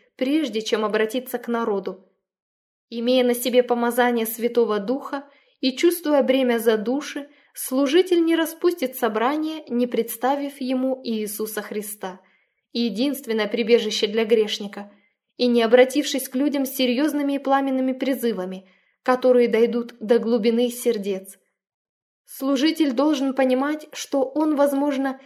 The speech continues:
не встретится больше со своими слушателями до великого дня Божьего.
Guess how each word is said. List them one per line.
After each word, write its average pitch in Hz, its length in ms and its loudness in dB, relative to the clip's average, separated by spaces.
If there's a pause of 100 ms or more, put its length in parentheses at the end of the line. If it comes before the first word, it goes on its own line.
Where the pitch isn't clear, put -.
(160)
не 277 160 2
встретится 285 640 0
больше 226 320 2
со 214 160 -6
своими 233 320 2
слушателями 214 840 -6 (200)
до 233 220 6
великого 240 600 0
дня 202 500 -4
Божьего. 196 720 -8